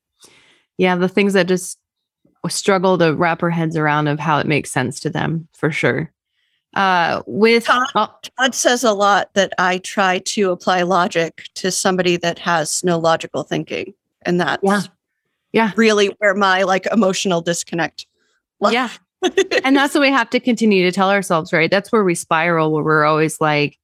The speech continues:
Speaker 1: "I don't get it. This doesn't make sense." And it's like, right, because you're, you're smart. <laughs> And
Speaker 2: We
Speaker 1: you're
Speaker 2: don't have, we don't have, uh, type B personality <laughs> disorders, right?
Speaker 1: <laughs> Yeah, like,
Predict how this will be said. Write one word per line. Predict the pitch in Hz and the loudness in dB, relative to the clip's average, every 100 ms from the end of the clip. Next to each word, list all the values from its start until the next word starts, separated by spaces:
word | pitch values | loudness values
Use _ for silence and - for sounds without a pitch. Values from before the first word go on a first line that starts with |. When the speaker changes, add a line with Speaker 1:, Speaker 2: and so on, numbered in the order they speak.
| _ | _
Speaker 1:
"I | 165 | -2
don't | 165 160 | 0 0
get | 185 196 | 2 2
it. | 147 - - _ | 0 -2 -10 _
This | 165 156 | -6 -2
doesn't | 175 160 160 | -2 0 0
make | 151 | -2
sense." | - 156 139 139 | -2 -2 -2 -4
And | 160 | -6
it's | 156 | -2
like, | 165 151 _ _ _ _ _ _ _ _ | -2 -2 _ _ _ _ _ _ _ _
right, | 190 175 196 151 - - | -2 0 2 0 -2 -8
because | 180 196 170 | -4 -2 0
you're, | 180 160 - | 0 0 -4
you're | - 185 175 160 - _ _ _ - | 0 2 2 0 -6 _ _ _ -8
smart. | - 214 156 - - _ | 0 2 2 -4 -10 _
<laughs> | 185 - - - 392 392 302 349 | -10 -6 -4 0 0 0 0 2
And | 269 247 | 4 4
Speaker 2:
We | 240 | 4
Speaker 1:
you're | 240 | 2
Speaker 2:
don't | 302 294 359 | 0 0 0
have, | 262 240 247 | 0 0 -2
we | 262 | 0
don't | 262 247 - 254 | 2 0 0 0
have, | 226 220 | 0 2
uh, | 208 202 - _ _ _ _ _ _ - | 0 -2 -8 _ _ _ _ _ _ -4
type | 262 220 - | -2 -2 -6
B | 233 226 | -10 -6
personality | 202 220 269 247 262 247 | -2 0 2 2 2 0
<laughs> | 233 | -2
disorders, | - 403 - 160 370 294 - | 2 2 2 0 0 0 -4
right? | - 370 254 - | -2 -2 -2 0
Speaker 1:
<laughs> | 294 - 294 277 277 220 403 | -2 2 -2 0 0 2 2
Yeah, | 233 240 - - | 2 0 0 0
like, | 214 | 2